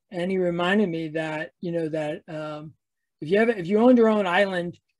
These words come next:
and you had an oil spill, you'd be begging Steve Lehman to come help you. Uh, and he had told me that I, I completely didn't understand Steve Lehman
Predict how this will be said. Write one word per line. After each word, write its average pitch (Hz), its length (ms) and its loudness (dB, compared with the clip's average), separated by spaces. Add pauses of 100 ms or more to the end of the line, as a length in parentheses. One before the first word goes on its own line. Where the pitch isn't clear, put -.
(280)
and 180 160 -4
you 175 80 4
had 185 100 4
an 170 100 -6
oil 196 240 2
spill, 156 480 -6 (180)
you'd 196 260 -4
be 185 140 -4 (300)
begging 196 400 2 (440)
Steve 170 340 -8
Lehman 160 360 -4 (360)
to - 80 -10
come 151 260 -6
help 143 260 -8
you. 101 100 -20 (640)
Uh, 147 440 -12 (180)
and 151 100 -8
he 151 140 -6
had 151 120 -6
told 170 180 -4
me 165 100 -4
that 151 280 -6
I, 151 100 -6
I 147 40 -4
completely 220 640 -2
didn't 165 260 -4
understand 156 600 -10
Steve 160 280 -10
Lehman 147 380 -10